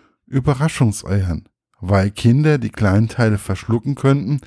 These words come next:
aber es ist völlig in Ordnung, wenn ein Fünfjähriger Schießübungen macht.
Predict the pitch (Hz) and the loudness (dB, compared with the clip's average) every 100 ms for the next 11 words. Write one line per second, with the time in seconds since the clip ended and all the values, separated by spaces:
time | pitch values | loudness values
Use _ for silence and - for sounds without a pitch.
0 | - - - _ _ 107 117 127 147 139 | -14 -20 -20 _ _ -2 0 0 -2 -4
1 | - _ _ _ _ _ _ _ _ _ | -12 _ _ _ _ _ _ _ _ _
2 | _ _ _ _ - 127 - - - 110 | _ _ _ _ 0 0 0 -10 -10 -10
3 | - - - 117 160 143 117 76 104 - | -10 -16 0 2 2 2 -2 -2 -6 -2
4 | 131 127 123 101 107 107 - 95 104 - | -4 -4 -10 0 2 2 0 0 -2 0
5 | 127 123 104 92 101 107 - - - _ | 0 0 -2 -2 -2 -2 -4 -8 -20 _
6 | - - 214 196 - 101 85 98 95 85 | -18 -2 0 0 -6 -8 -2 0 0 -2
7 | 85 69 - - | -6 -8 -14 -20